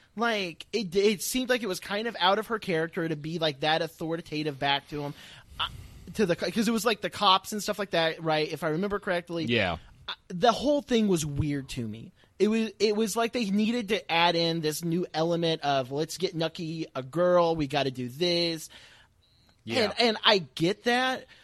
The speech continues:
Speaker 1: but I feel that the story, I feel they really struggled with that story. And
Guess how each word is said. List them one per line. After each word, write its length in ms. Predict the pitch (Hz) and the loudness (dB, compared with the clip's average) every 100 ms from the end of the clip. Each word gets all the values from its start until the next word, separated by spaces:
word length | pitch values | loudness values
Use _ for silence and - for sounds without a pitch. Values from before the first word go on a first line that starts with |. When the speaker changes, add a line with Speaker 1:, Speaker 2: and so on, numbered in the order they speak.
| _ - 151 | _ -20 -4
Speaker 1:
but 240 | 202 208 - | 2 2 4
I 140 | 185 | 2
feel 320 | 190 - 220 233 | 2 0 -2 0
that 180 | 226 | -2
the 100 | - | -2
story, 400 | 175 - - 165 160 | -4 -4 -2 0 0
I 80 | 156 | -2
feel 200 | - 226 | 0 2
they 120 | 214 | 2
really 320 | 156 185 170 | 2 0 0
struggled 500 | - - 147 143 131 | -2 2 0 0 -4
with 140 | 131 | -4
that 160 | 123 120 | -4 -6
story. 520 | - - 113 101 - _ _ _ - | -6 -6 -8 -10 -16 _ _ _ -4
And 460 | 165 160 147 127 | 0 2 0 -4